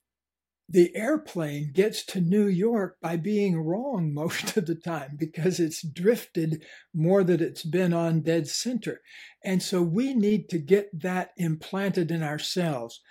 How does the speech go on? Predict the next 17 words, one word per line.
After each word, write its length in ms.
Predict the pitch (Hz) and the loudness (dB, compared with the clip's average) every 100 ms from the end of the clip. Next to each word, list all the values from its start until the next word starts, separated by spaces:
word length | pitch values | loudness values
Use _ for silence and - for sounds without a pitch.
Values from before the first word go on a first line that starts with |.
| - _ - | -20 _ -16
so 320 | - 196 180 | -2 2 2
we 180 | 160 175 | 2 0
stop 600 | - - 190 220 - - | 0 -4 -2 -4 -6 -8
catastrophizing 1400 | 156 - - 196 214 - 175 156 - 151 156 160 160 156 - - _ - | -8 -8 -8 -6 -6 -6 -6 -6 -6 -4 -2 -2 -2 -4 -6 -20 _ -2
when 220 | 180 170 | 2 4
we 160 | 160 | 2
drift 440 | 151 147 170 170 170 | 2 2 0 0 -8
off 280 | 147 143 - | -8 -10 -12
course. 460 | 240 185 - - - _ _ _ _ _ _ - | -8 -6 -8 -12 -16 _ _ _ _ _ _ -2
We 160 | 185 190 | 2 4
need 160 | 208 | 6
to 100 | 185 | 6
just 240 | 180 185 - | 6 4 4
say, 240 | 175 165 | 4 2
"Okay, 520 | 233 262 175 160 185 - _ _ _ _ - | -2 -4 0 0 0 -4 _ _ _ _ -6
recommitment. 600 | 160 185 208 240 156 139 - _ _ _ _ _ | -2 2 6 6 4 -6 -16 _ _ _ _ _
Okay, 520 | 175 240 190 190 190 | 0 0 2 0 0